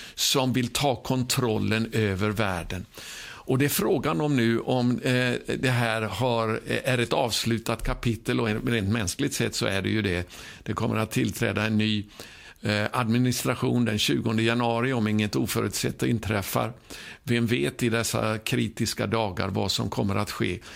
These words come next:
Men vi behöver stå i gapet nu och be för det här.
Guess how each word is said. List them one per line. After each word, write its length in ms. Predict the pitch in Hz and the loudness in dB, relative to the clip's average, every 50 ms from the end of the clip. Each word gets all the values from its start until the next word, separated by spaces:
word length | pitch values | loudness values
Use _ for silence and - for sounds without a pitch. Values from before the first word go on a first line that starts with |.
| - - - - | -14 -14 -6 -4
Men 140 | - 117 117 | -2 0 2
vi 120 | 123 127 | 2 2
behöver 380 | 107 143 120 110 135 143 160 170 | 2 2 2 2 0 0 0 2
stå 600 | - - - - - 135 143 156 165 160 - - | 2 2 2 2 2 2 2 2 2 0 0 0
i 100 | - 147 | 0 -2
gapet 720 | 147 147 - - 117 127 147 156 151 - - 131 123 - | -2 -2 -2 0 0 0 0 -2 -4 -4 -4 -4 -4 -2
nu 260 | - 113 98 92 92 - - | 0 0 0 0 -2 -2 -2
och 120 | - 113 101 | -2 0 0
be 480 | 101 107 - 123 117 117 123 127 123 | -2 -2 0 0 2 2 0 0 -2
för 180 | 123 - 127 120 | -2 -2 -2 0
det 80 | 107 | 0
här. 260 | 104 95 101 92 87 | 0 0 0 -2 -4